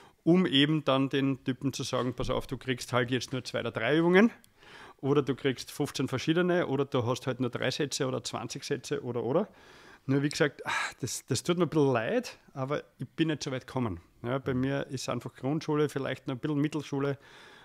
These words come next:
und dann sind die Leute leider, leider weg. Äh, die Wertigkeit ist, ist nicht hoch genug einzuschätzen. Also ich bin da echt komplett, also ich war echt jedes einzelne Mal baff.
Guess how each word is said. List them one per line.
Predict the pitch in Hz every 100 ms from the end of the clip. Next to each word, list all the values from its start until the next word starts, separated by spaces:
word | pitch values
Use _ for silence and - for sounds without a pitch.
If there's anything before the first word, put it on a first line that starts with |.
| _
und | 117 113
dann | 117
sind | 117 113
die | 123
Leute | 120 117 120
leider, | 107 131 160
leider | 143 127 123
weg. | 120 180 - - - - - - -
Äh, | 107 113 113 117 - - 123 _ -
die | 104 107
Wertigkeit | 110 110 120 - 110 107
ist, | 113 - - -
ist | 117 120
nicht | 110 -
hoch | 110
genug | 120 113 104
einzuschätzen. | 127 - - - - -
Also | 113
ich | 117
bin | 113 117 117
da | -
echt | 117 - _ - - - _ _ _
komplett, | 117 104 120
also | 113 123
ich | 120
war | 127
echt | 120 - -
jedes | 127 120 165 180 175
einzelne | - 120 117 127
Mal | 120 117
baff. | - - -